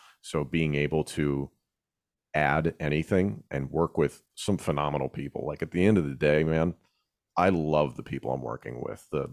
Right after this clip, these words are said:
the production staff is unbelievably accommodating and unbelievably helpful. Uh, they do amazing things. They're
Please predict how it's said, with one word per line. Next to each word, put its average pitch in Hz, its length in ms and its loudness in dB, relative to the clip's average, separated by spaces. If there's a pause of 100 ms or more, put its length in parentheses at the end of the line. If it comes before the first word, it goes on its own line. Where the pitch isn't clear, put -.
the 69 60 -10
production 82 500 0
staff 73 460 -2 (100)
is 67 280 -6 (200)
unbelievably 78 720 0
accommodating 73 760 -2
and 69 120 -10 (140)
unbelievably 73 840 -4 (380)
helpful. - 640 0 (200)
Uh, 62 260 -6
they 71 120 -8
do 69 220 -4
amazing 73 500 0
things. 73 260 -2
They're 69 100 -4